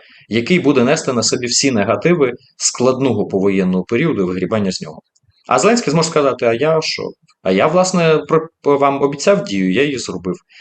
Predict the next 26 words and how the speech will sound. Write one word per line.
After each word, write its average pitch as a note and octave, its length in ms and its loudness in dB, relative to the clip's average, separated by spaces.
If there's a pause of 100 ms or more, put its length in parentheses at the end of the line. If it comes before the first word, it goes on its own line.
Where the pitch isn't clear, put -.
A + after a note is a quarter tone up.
(140)
Я C3 140 2
обіцяв, E3+ 460 0
що A2+ 320 2
владу G2 340 0
передам, F2+ 420 -2
я E3 100 0
її F#3 140 2
передав. F2+ 440 -2
Я C3 100 2
обіцяв, D3+ 340 0
що - 140 -6
переможу, F#2+ 380 -4
я C3+ 120 0
переміг. F#2 380 -6
Все, C3+ 180 0 (200)
я F3 160 0
в - 100 -6
підручнику B2+ 500 -2
історії, F2+ 380 -4
я C3 120 0
портрет». F2+ 360 -4 (760)
А, A2 540 4
і G#3 100 2
займатися A#2 420 0
своїми F#2 280 -2
справами. - 380 -6